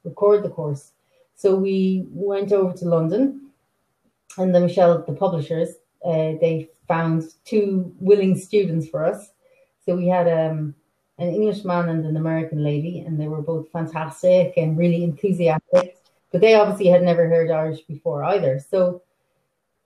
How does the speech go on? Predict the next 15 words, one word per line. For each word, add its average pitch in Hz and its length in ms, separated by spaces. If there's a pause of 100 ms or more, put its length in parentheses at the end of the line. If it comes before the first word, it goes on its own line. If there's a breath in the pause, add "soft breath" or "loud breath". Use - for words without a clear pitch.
(140)
we 277 100
go 285 140
into 277 180
the 214 80
studio 240 480
with 196 140
them, 247 420
and 220 300
we 233 80
were 220 200
with 247 160
them 233 160
for 214 120
four 240 280
days, 247 380